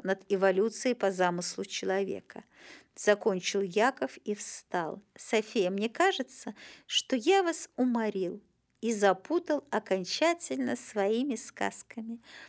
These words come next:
Давайте прогуляемся с вами до кафе «Рио», где нас уже заждались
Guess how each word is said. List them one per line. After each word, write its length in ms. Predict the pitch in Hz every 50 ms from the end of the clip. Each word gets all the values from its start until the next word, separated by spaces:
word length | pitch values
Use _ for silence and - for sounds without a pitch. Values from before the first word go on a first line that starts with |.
| _ _ _ -
Давайте 420 | 202 233 240 370 453 440 - -
прогуляемся 960 | 233 - 220 220 190 175 208 214 202 202 202 202 196 190 185 180 - - 196 180
с 180 | - - -
вами 360 | 196 214 269 320 320 285 233
до 180 | 208 180 196 196
кафе 460 | 202 202 202 202 - - 214 196 185
«Рио», 360 | 180 220 247 294 285 269 - - -
где 160 | - 214 196
нас 420 | 202 220 269 320 320 - - - _ -
уже 220 | 208 196 - 202
заждались 800 | 175 180 196 180 180 - 180 190 175 190 185 202 202 - - -